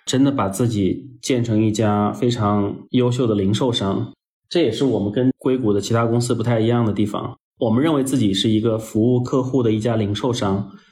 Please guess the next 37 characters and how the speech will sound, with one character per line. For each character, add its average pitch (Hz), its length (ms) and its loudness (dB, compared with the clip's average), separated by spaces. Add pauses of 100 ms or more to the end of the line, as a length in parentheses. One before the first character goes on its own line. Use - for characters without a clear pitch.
(160)
而 113 160 0
不 117 140 0
是 123 120 0
一 107 140 2
个 107 520 -2
科 127 220 0
技 127 140 0
平 98 220 0
台。 - 360 -6 (480)
所 - 140 -2
以 135 40 2
我 131 40 0
们 113 80 0
接 139 140 0
下 147 100 2
来 104 420 0 (120)
整 98 180 0
个 127 140 2
的 123 80 0
扩 120 200 -2
张 120 280 0
也 92 280 0
是 113 300 2
非 120 160 0
常 110 240 0
的 104 220 2
明 104 200 2
确。 110 440 -4 (240)
第 135 160 2
一 - 40 4
个 156 80 2
点 107 220 0
就 107 100 2
是 110 140 0
地 139 280 2
域 120 120 4
上， 107 400 -2